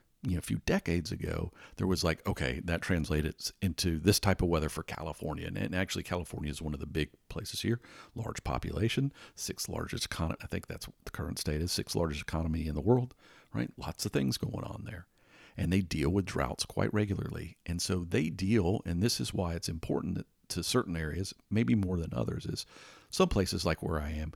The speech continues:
we get rain kinda on and off throughout the year. Yeah, you have wetter, drier seasons, but you can kinda get rain anytime. But there are certain places around the globe that tend to get it in seasons,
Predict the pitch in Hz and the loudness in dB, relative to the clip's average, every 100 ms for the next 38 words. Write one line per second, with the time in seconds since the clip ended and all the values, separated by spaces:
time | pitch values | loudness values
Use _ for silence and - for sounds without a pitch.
0 | - - - 220 - - 82 82 82 80 | -12 -10 -4 2 2 4 0 0 -2 -6
1 | _ _ _ _ - - 202 - - 87 | _ _ _ _ -14 -2 -2 -2 -2 2
2 | 87 73 76 - 76 82 85 85 92 92 | 2 2 0 0 0 0 0 0 2 4
3 | 98 98 87 82 - 90 82 80 - 73 | 6 6 4 0 -2 0 4 2 2 0
4 | 76 - 104 90 90 - 127 - - - | 0 0 0 0 -2 0 -2 -2 -10 -20
5 | - 294 202 - - 143 - - 80 - | -8 -6 -4 -2 -2 -4 -6 -8 -8 -10
6 | - - - _ _ - - - - 220 | -8 -10 -12 _ _ -20 -14 -2 2 6
7 | 214 135 - 110 107 110 135 - 82 90 | 4 4 2 2 2 4 2 2 -2 0
8 | 78 76 78 117 107 90 - - - 117 | 0 -2 0 2 4 2 -2 -4 -2 0
9 | 101 95 90 - 80 - - 85 78 78 | 0 0 0 -2 -2 0 -2 -2 -2 -4
10 | - 73 - | -8 -10 -12